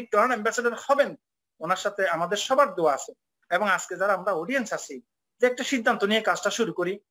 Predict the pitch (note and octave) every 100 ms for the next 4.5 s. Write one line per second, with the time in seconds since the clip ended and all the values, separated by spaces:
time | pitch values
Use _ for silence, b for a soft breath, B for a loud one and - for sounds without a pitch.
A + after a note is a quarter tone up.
0 | _ _ B3+ A#3 G#3+ F#3 F3 E3 F3+ D#3+
1 | F#3 F3+ - _ _ _ _ G3 A3+ A#3+
2 | G3 - F#3+ E3+ G3+ G#3 F#3+ F#3 C4 C#4+
3 | - F3+ D3+ F3+ D3 _ _ _ _ -
4 | G#3+ B3+ A#3+ E3+ F3+